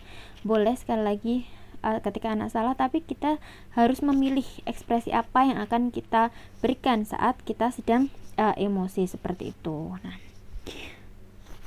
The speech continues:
marah itu beda tipis dengan istilah pemarah atau tukang marah-marah. Nah, kita ingin menjadi marah yang seperti apa nih? Apakah kita bisa marah dengan bijak ataukah marah hanya sekedar marah melampiaskan emosi kepada anak-anak kita?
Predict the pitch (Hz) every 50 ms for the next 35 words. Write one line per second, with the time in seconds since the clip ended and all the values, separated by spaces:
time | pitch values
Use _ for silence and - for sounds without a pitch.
0 | - - - - - - - - - 233 240 233 233 240 247 247 - 240 233 -
1 | 330 311 254 240 214 214 214 208 - 214 - - - - - - 262 - - -
2 | - 214 208 208 202 - 202 - - 226 220 226 220 - - 208 202 196 190 190
3 | 202 196 - - - - 175 - 185 - 185 180 185 185 185 185 190 190 - -
4 | 196 190 190 185 175 - - - - - 202 196 190 185 190 - - - 208 -
5 | 247 247 240 233 233 226 220 220 202 214 202 214 214 208 208 202 202 208 208 -
6 | 226 208 208 208 - - - 214 214 - 214 226 - 247 240 226 214 214 - -
7 | - - - - - - - - - 208 202 208 214 208 - 226 226 214 196 214
8 | 208 - - 220 214 208 208 202 202 202 196 196 190 214 208 208 196 196 202 190
9 | - - 226 226 - - 220 - - - 226 226 240 240 240 240 254 262 254 262
10 | 226 226 226 - - 240 220 220 214 220 220 220 220 220 233 220 226 214 214 202
11 | 196 202 - 202 196 - - 190 185 202 208 214 226 - 247 226 - 196 - 196
12 | 196 196 - 190 196 208 - 185 175 - - 190 - - - - 185 185